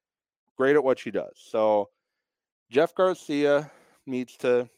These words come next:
you know, kinda think more before he speaks. And sometimes, you know, shouldn't open your mouth, because the debate, if you are a moron or not, ends sometimes when you open your mouth. And Jeff Gar-, the debate, if Jeff Garcia is a moron or not,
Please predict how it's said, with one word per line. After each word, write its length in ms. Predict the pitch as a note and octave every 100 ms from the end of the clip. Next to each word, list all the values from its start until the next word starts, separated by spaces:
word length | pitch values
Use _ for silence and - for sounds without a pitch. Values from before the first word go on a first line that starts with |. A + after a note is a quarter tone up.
| -
you 100 | A#2
know, 180 | G#2+ B2+ _
kinda 420 | A#2 A#2 A#2 A2 _ _ -
think 200 | A#2+ A#2
more 240 | A2 A2
before 340 | A#2 A#2 A#2+ A2
he 160 | A2
speaks. 560 | G2+ _ G#2+ A#2+ - - -
And 460 | A2 A2+ A2+ A2 A2 _ _ _ _ _ _
sometimes, 720 | - F#3 F#3+ G#3+ G#3+ G#3+ F3
you 120 | F#3+
know, 340 | F#3+ F#3+ G3 F#3+ _ _
shouldn't 240 | - G3 A3
open 180 | -
your 120 | G#3+ G3+
mouth, 280 | A3+ - _
because 600 | C3+ - D3+ D3 D3 C3+ _ _ _ _ _ _ _
the 180 | C#3+ D3+
debate, 440 | D3 C3 D#3 F3+
if 200 | E3 -
you 140 | D#3+
are 160 | D#3+ D3+
a 40 |
moron 440 | C3+ C3 F3 F3 A#2+
or 100 | G2+
not, 340 | F2 - - - - _ _ _ _ -
ends 460 | G3 F3+ E3 F3+ -
sometimes 460 | C#3+ D3 C#3 B2+ C3+
when 100 | D#3+
you 120 | E3+ -
open 260 | G#2+ - B2+
your 100 | C#3
mouth. 280 | G3 A#2 _
And 240 | A2+ A2+ G#2+
Jeff 220 | A2+ A2+
Gar-, 140 | C#3
the 100 | A#2+
debate, 340 | A2+ G#2 A#2 B2+
if 240 | A#2 A#2+ -
Jeff 240 | A#2+ A2+
Garcia 500 | B2 A2+ - A#2+ B2
is 140 | A#2+
a 60 | A2+
moron 380 | A2+ C#3 D3+ B2
or 100 | A2
not, 320 | G2 F#2+ G#2+